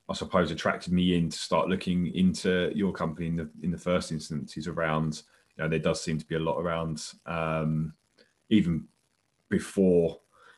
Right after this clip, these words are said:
you know, the, the, the pandemic fully kicked in. And as you say, everyone had to work from home. There, there already seemed to be that sort of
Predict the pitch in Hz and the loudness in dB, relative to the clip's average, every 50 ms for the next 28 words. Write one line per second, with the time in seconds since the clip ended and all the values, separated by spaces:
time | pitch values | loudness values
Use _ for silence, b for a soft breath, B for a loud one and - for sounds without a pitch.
0 | b - 90 87 80 80 78 80 85 82 - - 90 92 85 - - 98 95 - | b -2 0 2 2 2 2 0 0 -2 -2 0 2 2 2 2 0 -4 -6 -4
1 | - 92 90 80 90 82 80 76 - - - 110 95 85 76 - - - - - | -2 0 0 0 0 0 -2 -2 -6 0 2 2 2 2 0 -2 -6 -8 -6 -6
2 | 90 80 85 82 85 85 73 82 78 85 - - 87 73 73 82 80 78 76 - | -4 -2 -2 0 0 0 0 -2 -4 -4 -2 0 0 0 0 0 -2 -2 -2 -2
3 | - 95 - - - - - 73 73 - - - - 73 82 82 76 80 90 85 | -2 -4 -4 -4 -8 -10 -8 -8 -8 -10 -12 -12 -10 -8 -6 -4 -2 0 0 -2
4 | 76 - 80 87 87 87 87 87 82 78 76 - - 85 82 78 - - - 85 | -2 -4 -2 -2 -2 0 -2 -2 -4 -4 -6 -6 -6 -6 -6 -8 -8 -8 -6 -4
5 | 80 78 73 - - - - 57 85 80 76 - | -2 -2 -4 -4 -6 -8 -8 -8 -8 -8 -10 -14